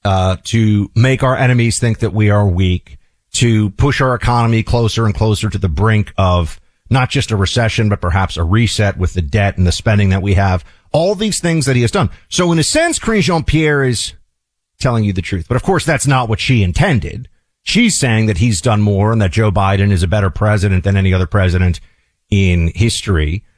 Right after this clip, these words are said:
And that's insane. But I do want to prepare you for twenty twenty-four as a year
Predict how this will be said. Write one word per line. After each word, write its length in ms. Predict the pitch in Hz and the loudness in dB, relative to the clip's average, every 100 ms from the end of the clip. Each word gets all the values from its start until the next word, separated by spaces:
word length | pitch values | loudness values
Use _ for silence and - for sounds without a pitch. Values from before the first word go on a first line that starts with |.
| _ _ _ | _ _ _
And 420 | - 98 95 95 87 | -2 0 2 0 0
that's 280 | 104 - 110 | -2 -2 -2
insane. 800 | 95 - 233 247 135 131 180 - _ _ - | -2 -2 0 2 2 2 -2 -8 _ _ -2
But 180 | 143 143 | 0 2
I 120 | 143 | 0
do 200 | 156 277 | 0 0
want 260 | 247 214 | 0 0
to 40 | 196 | -2
prepare 460 | 175 - 156 156 | -2 0 2 2
you 220 | 151 139 139 | 2 2 0
for 720 | - 139 123 120 120 117 - _ _ | 0 2 4 4 2 0 -8 _ _
twenty 320 | - 165 190 185 | 0 2 2 0
twenty-four 640 | 175 165 147 160 160 143 | 0 0 0 0 2 2
as 160 | 123 104 | 2 2
a 60 | |
year 460 | 107 131 165 165 | 2 2 2 2